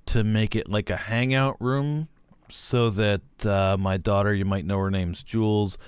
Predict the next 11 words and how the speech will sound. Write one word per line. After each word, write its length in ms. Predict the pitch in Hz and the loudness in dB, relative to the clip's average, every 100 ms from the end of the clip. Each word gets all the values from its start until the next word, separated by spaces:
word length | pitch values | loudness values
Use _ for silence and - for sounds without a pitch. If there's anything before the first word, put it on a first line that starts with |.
| - - | -20 -6
wouldn't, 260 | 117 113 95 | -2 0 0
like, 320 | 98 95 - - - - - - - - - - | 0 0 -2 -10 -14 -20 -20 -20 -20 -20 -20 -10
like, 280 | 90 90 - - _ _ - | -4 -4 -6 -20 _ _ -16
flail 720 | - - 101 110 117 117 117 | -12 -6 0 2 4 2 2
around 680 | 107 110 107 110 110 101 110 | 2 2 2 0 -2 -4 -6
Northern 600 | - 110 107 104 107 104 | -4 0 0 0 0 0
Virginia 720 | 98 101 92 98 107 110 110 110 | -2 -4 -2 -2 0 2 2 0
getting 320 | 107 - 98 | -2 -2 0
all 180 | 92 95 | 0 -2
fucked 600 | - - 113 101 - 90 | -6 -4 -2 -2 -2 0
up. 240 | 107 90 | 0 0